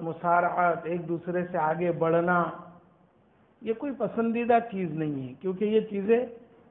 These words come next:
यहीं ख़त्म हो जाने वाली हैं। हाँ, अल्लाह तबारक व ताला ने आखिरत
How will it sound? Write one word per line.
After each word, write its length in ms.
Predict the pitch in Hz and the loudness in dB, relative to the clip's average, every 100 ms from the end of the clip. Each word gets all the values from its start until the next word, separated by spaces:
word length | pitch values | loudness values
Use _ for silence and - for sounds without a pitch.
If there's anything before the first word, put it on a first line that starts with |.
| _ _ _ _ - | _ _ _ _ -4
यहीं 240 | 220 269 269 | 2 2 2
ख़त्म 260 | 214 254 247 | 0 2 2
हो 120 | 185 | 4
जाने 300 | 185 180 185 | 4 4 2
वाली 240 | 139 139 | -2 -4
हैं। 240 | 131 127 - _ _ _ _ _ _ _ _ _ _ _ _ _ _ _ _ _ _ _ _ _ _ _ _ _ _ _ _ | -10 -16 -20 _ _ _ _ _ _ _ _ _ _ _ _ _ _ _ _ _ _ _ _ _ _ _ _ _ _ _ _
हाँ, 260 | 220 240 220 | 4 6 6
अल्लाह 260 | 226 247 240 | 6 6 6
तबारक 420 | 233 233 240 233 240 | 4 4 4 2 -2
व 40 | - | 0
ताला 280 | 214 220 233 | 2 4 2
ने 180 | 240 240 - - _ _ _ _ _ _ _ _ _ _ _ _ _ _ _ _ _ _ _ _ - | 0 -8 -14 -20 _ _ _ _ _ _ _ _ _ _ _ _ _ _ _ _ _ _ _ _ 2
आखिरत 560 | 196 202 220 254 269 | 2 4 4 4 2